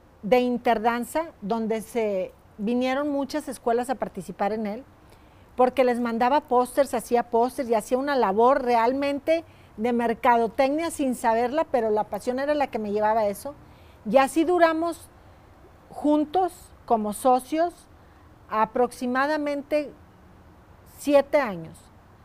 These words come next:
Después, los celos, las intrigas, el dinero que había de por medio, quisieron ellos sacarme de ahí,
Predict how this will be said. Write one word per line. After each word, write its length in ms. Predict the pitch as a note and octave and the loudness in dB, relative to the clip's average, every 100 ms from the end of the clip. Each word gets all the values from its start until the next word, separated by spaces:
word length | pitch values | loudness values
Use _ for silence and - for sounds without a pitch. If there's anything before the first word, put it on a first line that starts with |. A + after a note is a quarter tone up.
| - | -16
Después, 840 | G3+ B3+ C4 - D4 D4 D#4+ - - - - | 4 4 4 2 4 6 2 -4 -20 -20 -4
los 260 | G3 G#3 | 0 0
celos, 1200 | G3+ - C4+ C4 C4+ C4 B3 A3 A3 G#3+ - - - - - - - - - | -2 0 4 4 4 2 0 0 -2 -6 -14 -20 -20 -20 -20 -20 -20 -20 -6
las 300 | G3+ G3+ - | -2 -2 -4
intrigas, 1400 | G#3 G#3 - A#3+ B3 C4 B3+ A#3+ A#3 G#3 G3+ G3 G3 G3 - - - - - | -4 -4 -2 0 2 2 0 -2 -4 -4 -6 -8 -10 -14 -20 -20 -20 -20 -6
el 240 | G3 G3 | -4 -2
dinero 760 | F#3 G#3 A3 A#3+ A#3+ A#3 A3 A3 | -2 -2 -2 -2 -2 -2 -4 -4
que 80 | G#3 | -6
había 240 | F#3+ G#3 | -2 -4
de 100 | A3 | -4
por 220 | G#3+ A3 | -6 -8
medio, 580 | A#3 B3 A#3+ G#3 G3 F#3+ - - - - - - - - - - - | -6 -6 -8 -6 -6 -8 -16 -20 -20 -20 -20 -20 -20 -20 -20 -20 -4
quisieron 480 | C#4+ - D#4 D#4+ D#4+ | -2 4 2 4 -2
ellos 260 | D4+ D#4 - | -2 -4 -4
sacarme 880 | G3+ F#3+ - B3 B3+ B3 A#3 G3 F#3 _ _ - - - - - - - - - - F3+ | -10 -8 0 2 4 0 -4 -10 -16 _ _ -20 -20 -20 -20 -20 -20 -20 -20 -20 -16 -2
de 140 | G#3+ | 2
ahí, 300 | G3+ A3+ C#4+ | 2 2 -4